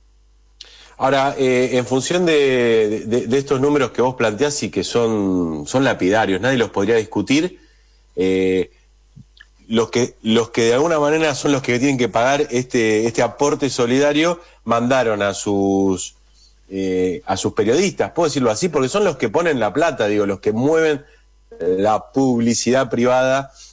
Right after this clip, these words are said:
en términos de, de medios, los que de alguna manera son los que, no, de alguna manera, concretamente financian campañas políticas,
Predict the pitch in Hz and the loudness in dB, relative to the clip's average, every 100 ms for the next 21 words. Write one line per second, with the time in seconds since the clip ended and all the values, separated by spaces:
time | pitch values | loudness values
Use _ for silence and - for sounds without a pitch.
0 | _ 101 95 123 127 117 104 101 95 95 | _ -8 -2 -2 0 0 0 0 0 0
1 | 90 _ _ - 95 110 127 139 139 143 | -2 _ _ -4 0 2 2 2 2 2
2 | 147 143 - 104 107 - 110 113 151 156 | 0 -2 -4 -4 -2 0 2 4 2 0
3 | 139 151 185 190 180 - _ - - 170 | 0 0 0 -2 -4 -16 _ -8 -2 2
4 | 156 139 135 139 135 101 101 101 98 90 | 0 0 -4 0 0 2 2 0 0 -2
5 | 107 131 170 143 143 165 147 113 117 135 | -2 -2 0 0 0 0 -4 -2 0 0
6 | 135 120 104 104 101 123 123 - 113 123 | 0 -2 0 -2 -2 -2 -2 -2 0 0
7 | 120 131 143 143 | -2 0 0 -2